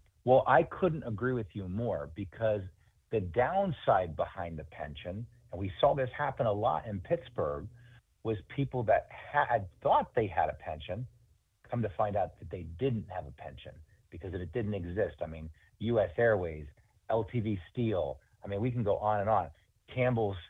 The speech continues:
you know, canning company, which became a, you know, a, a national story about, and it changed the pension laws. But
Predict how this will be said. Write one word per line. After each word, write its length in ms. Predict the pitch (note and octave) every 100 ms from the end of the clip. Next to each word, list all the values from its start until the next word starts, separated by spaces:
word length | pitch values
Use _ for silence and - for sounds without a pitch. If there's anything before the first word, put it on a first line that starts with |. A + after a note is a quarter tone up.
| _ _ -
you 80 | G#2+
know, 140 | E2+ -
canning 240 | C3+ C3
company, 260 | G2 - E2
which 180 | E2 -
became 280 | F2+ A2
a, 160 | G2+ E2+ - _ _ _
you 100 | G#2
know, 200 | D#2+ D2+ -
a, 260 | G#2 -
a 60 | F#2
national 460 | G#2+ A#2 A2 F#2+ D#2+ -
story 380 | A#2+ B2+ G#2+ F2+
about, 400 | D#2+ E2 D#2+ - - -
and 80 |
it 80 | F2+ -
changed 260 | A#2 G2+
the 60 | F2
pension 460 | - C3 B2+ A2+ F2
laws. 260 | C#2+ C#2+ -
But 200 | G#2+ F#2+